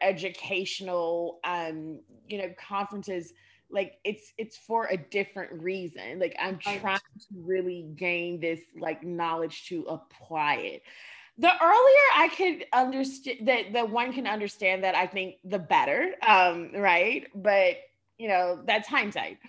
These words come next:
Speaker 2: Yeah.
Speaker 1: Um, one thing I will say, though, that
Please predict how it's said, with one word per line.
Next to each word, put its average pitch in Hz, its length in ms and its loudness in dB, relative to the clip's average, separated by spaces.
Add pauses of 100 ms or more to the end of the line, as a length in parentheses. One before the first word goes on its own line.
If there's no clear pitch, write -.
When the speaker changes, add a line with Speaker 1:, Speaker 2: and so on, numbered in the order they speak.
(460)
Speaker 2:
Yeah. 214 260 6
Speaker 1:
Um, 208 300 -4 (340)
one 285 260 0
thing 427 240 -2
I 226 140 4
will 233 220 -2
say, 180 520 -2
though, 180 560 0
that 170 460 -2